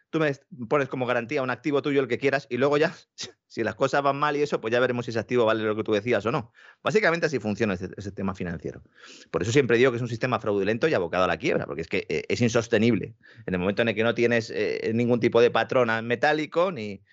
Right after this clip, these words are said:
ni a nin-, bueno, alguno diría patrón, patrón de criptodivisa de Bitcoin, yo ya saben todos nuestros amigos que, que creo que eso está muy lejos,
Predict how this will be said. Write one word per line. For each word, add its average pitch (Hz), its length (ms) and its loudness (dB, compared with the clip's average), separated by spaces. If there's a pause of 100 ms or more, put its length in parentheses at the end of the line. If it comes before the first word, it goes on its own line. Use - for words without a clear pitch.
(140)
ni 110 80 -6
a 110 60 -4
nin-, 107 260 -8
bueno, 123 220 -6
alguno 113 240 0
diría 117 400 2
patrón, 120 500 -2
patrón 131 420 2
de 131 200 0
criptodivisa 131 640 0
de 123 100 4
Bitcoin, 139 540 0 (360)
yo 104 120 0
ya 110 100 2
saben 113 340 0
todos 110 140 -2
nuestros 110 240 -4
amigos 113 320 -4
que, 98 220 -10 (280)
que 98 120 -2
creo 104 160 2
que 104 60 -6
eso 110 80 -2
está 110 180 -2
muy 113 100 0
lejos, 117 380 0